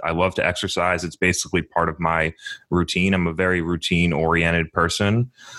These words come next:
Um, I think it keeps me in a, in a good spot. So I'm up at the same time every day. I'm giving a lot of p-,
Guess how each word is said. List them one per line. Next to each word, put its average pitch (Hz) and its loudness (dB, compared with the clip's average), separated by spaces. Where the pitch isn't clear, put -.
Um, 82 0
I 71 0
think 85 0
it 78 0
keeps - -2
me 87 2
in 80 2
a, 80 2
in 85 -2
a 82 0
good 80 0
spot. 90 -2
So 82 -6
I'm 78 -4
up 80 -2
at - -14
the - -12
same 82 0
time 82 0
every 82 -2
day. 87 2
I'm 80 -2
giving 95 -4
a 85 -2
lot 85 2
of - -6
p-, - -20